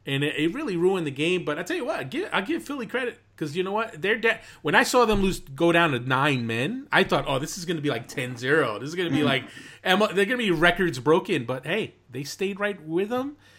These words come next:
Speaker 1: They, they had, they made it a game, and if
Speaker 2: They
Speaker 1: not
Speaker 2: scored a
Speaker 1: for
Speaker 2: goal.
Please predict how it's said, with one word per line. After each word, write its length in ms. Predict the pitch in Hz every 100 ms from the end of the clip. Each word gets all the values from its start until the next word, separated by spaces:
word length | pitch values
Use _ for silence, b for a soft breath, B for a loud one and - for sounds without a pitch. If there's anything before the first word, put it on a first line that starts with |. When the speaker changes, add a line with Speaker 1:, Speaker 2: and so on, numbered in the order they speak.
| b -
Speaker 1:
They, 120 | 143 151
they 260 | 143 156
had, 260 | 139 143 147
they 100 | 151
made 220 | 156 156
it 120 | 135
a 40 | 113
game, 560 | 123 160 214 247 233
and 100 | 151
if 120 | 127
Speaker 2:
They 80 | -
Speaker 1:
not 120 | 147
Speaker 2:
scored 220 | 160 220 233
a 40 |
Speaker 1:
for 60 | 208
Speaker 2:
goal. 460 | 220 349 - -